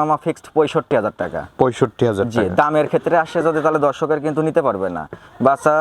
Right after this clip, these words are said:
Speaker 1: জাতমান দেখে বাচ্চা সংগ্রহ করতে হবে। পঁয়ষট্টি হাজার টাকায় বড় গরু তো পাওয়া যায়, কিন্তু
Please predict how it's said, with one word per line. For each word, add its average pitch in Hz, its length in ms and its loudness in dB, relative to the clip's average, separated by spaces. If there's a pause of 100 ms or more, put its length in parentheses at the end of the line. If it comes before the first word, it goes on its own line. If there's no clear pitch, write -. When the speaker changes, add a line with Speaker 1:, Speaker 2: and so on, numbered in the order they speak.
(520)
Speaker 1:
জাতমান 151 480 2 (160)
দেখে 170 260 2 (160)
বাচ্চা 139 240 0 (200)
সংগ্রহ 127 300 0
করতে 104 240 -8
হবে। 95 180 -2 (160)
পঁয়ষট্টি 151 380 0
হাজার 160 180 0
টাকায় 165 260 0
বড় 143 180 0
গরু 131 180 0
তো 147 40 -2 (100)
পাওয়া 98 220 -2
যায়, 80 140 -6 (380)
কিন্তু 135 160 2